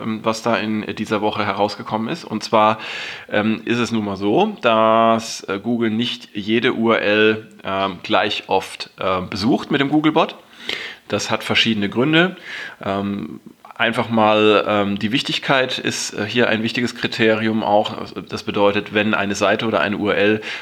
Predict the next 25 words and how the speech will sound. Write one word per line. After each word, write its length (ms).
von 100
Google 300
als 260
wichtiger 320
erachtet 500
wird, 240
oder 140
als 100
besonders 400
wichtig 240
erachtet 400
wird, 100
dann 140
kann 160
es 100
auch 160
schon 180
sein, 200
dass 120
der 120
Googlebot 480
da 80
mal 160
häufiger 340
vorbeischaut, 680